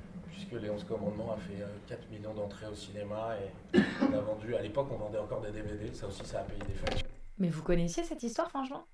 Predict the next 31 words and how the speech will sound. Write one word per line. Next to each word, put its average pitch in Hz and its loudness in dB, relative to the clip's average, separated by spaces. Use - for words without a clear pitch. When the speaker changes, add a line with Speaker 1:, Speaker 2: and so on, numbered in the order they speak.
Speaker 2:
C'est - 0
pas 175 4
un 160 4
truc 160 0
de 170 4
fou 202 2
ce 415 4
qu'ils 262 0
ont 254 8
fait ? 427 -4
Attendez, 175 6
mais 160 6
combien 240 10
d'entrées 240 6
au 185 6
cinéma 233 4
pour 190 -2
un 180 0
film 254 4
qui 220 0
a 180 4
été 165 0
tourné 196 4
en 175 2
vingt-cinq 208 2
jours ? 202 -2
C'est - -4
un 139 0
truc 165 -2
de 185 6
fou. 233 2